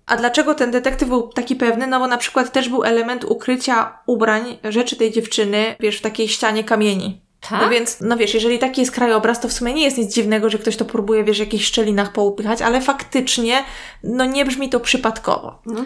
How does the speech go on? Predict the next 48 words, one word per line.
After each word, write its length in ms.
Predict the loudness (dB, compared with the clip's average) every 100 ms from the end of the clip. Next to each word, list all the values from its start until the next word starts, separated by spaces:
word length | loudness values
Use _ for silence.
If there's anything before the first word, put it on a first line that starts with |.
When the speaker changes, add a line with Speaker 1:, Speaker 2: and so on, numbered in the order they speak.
| -10
Speaker 2:
tak. 100 | -14 -14 -18 -20 -4
Speaker 1:
Natomiast 800 | -2 0 0 2 2 0 -4 -2
ten 220 | -2 0 0
Joe 320 | 0 0 0
odpisał 680 | -4 -4 -4 0 0 0 -2
Pam, 440 | 0 0 0 -4 -6
że 460 | -4 0 2 2
nie, 300 | 0 0 0
on 160 | 0 0
nie 120 | 0
zabił 300 | 0 0 0
jej 180 | -2 -2
córki 440 | -4 -6 -6 -6
i 40 | -2
nie 140 | 0
powie, 240 | 2 2
że 100 | 0
to 100 | -2
zrobił, 320 | -2 2 2 2
bo 80 | 0
wtedy 280 | 0 0
nigdy 260 | 2 0 0
się 140 | 0
nie 140 | 0 2
dowie, 220 | 2 0
wiesz, 160 | -2 -4
kto 140 | -4
tak 160 | -2 -2
naprawdę 320 | -2 0 0
jest 120 | 0
winny 300 | 0 2 2
jej 280 | 0 -4 -6
śmierci. 640 | -2 -2 -2 -2 -2 -2 -8 -16 -14 -2
No 120 | 0
i 100 | 2
ona 180 | 2 2
powiedziała 680 | 2 2 2 2 2 0 -6
w 560 | -4 -2 0 0 -2 -2
programie, 360 | -2 0 0 0
który 200 | -2 -2
widziałam 260 | 0 0
na 80 | 0
ten 140 | -2
temat, 220 | -2 -2 -2
że 80 |
ona 140 | 0 2
mu 100 | 2
uwierzyła. 480 | 2 0 -2 -4